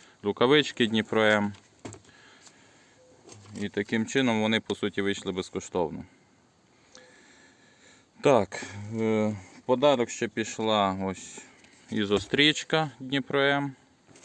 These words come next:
І, е, маркер чорний. Немає, не покажу зараз. Так,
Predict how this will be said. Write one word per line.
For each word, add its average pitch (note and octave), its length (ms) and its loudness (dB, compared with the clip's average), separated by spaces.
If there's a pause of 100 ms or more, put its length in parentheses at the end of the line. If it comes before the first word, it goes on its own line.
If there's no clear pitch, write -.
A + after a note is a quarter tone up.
(800)
І, B2+ 220 -2
е, A2+ 240 0
маркер G#2 540 2 (760)
чорний. F#2+ 440 -4 (120)
Немає, G2 320 -4
не G2 120 -2
покажу F#2 420 -6
зараз. E2 240 -10 (800)
Так, G2+ 340 0